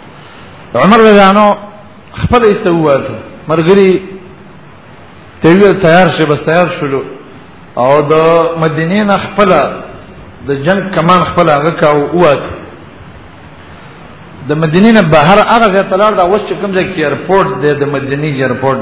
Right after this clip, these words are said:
دغه ځای پورې لاړ. هلته پړاو واچو چې ټول ملګري را جمع شي،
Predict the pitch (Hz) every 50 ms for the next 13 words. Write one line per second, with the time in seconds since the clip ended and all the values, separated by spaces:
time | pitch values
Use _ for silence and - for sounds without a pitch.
0 | - 135 196 - - 170 147 143 143 123 127 131 123 117 113 113 113 110 107 95
1 | - - - - - - - - - - - - - - - - - - - -
2 | - - - - - - - - 151 185 190 190 175 139 - 165 156 165 190 202
3 | 185 185 185 185 156 175 170 151 151 156 - 175 185 180 175 160 151 151 175 165
4 | 160 143 135 135 131 127 143 175 180 175 165 143 123 143 151 147 143